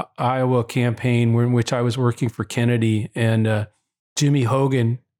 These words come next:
was the caucus, was the chair of the county, Democratic chair of the county, and the caucus was in his house. And I had, and he was for Carter, and I had convinced his daughter to be for Kennedy.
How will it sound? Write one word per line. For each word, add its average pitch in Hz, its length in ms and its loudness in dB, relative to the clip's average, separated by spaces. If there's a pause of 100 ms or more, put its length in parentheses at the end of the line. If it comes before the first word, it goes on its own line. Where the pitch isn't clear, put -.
(140)
was 127 220 0
the 120 160 0
caucus, 127 560 -4
was 139 240 -2
the 127 100 0
chair 151 380 -2
of 131 80 -2
the 117 80 -4
county, 127 340 -2
Democratic 131 480 -2
chair 113 140 0
of 107 80 -2
the 101 40 -4
county, 117 360 0
and 117 100 2
the 107 60 -2
caucus 127 420 -6
was 120 160 -4
in 113 80 0
his 113 200 0
house. 113 500 -6 (500)
And 127 180 0
I 143 160 2
had, 156 340 -4
and 117 140 0
he 139 140 2
was 123 120 -2
for - 120 -6
Carter, 110 460 -4 (440)
and 123 160 -2
I 143 140 0
had 151 140 -2
convinced 127 500 -2
his 127 220 0
daughter 117 640 -2 (520)
to 113 220 0
be 123 240 0
for 107 400 -4 (320)
Kennedy. 127 460 -2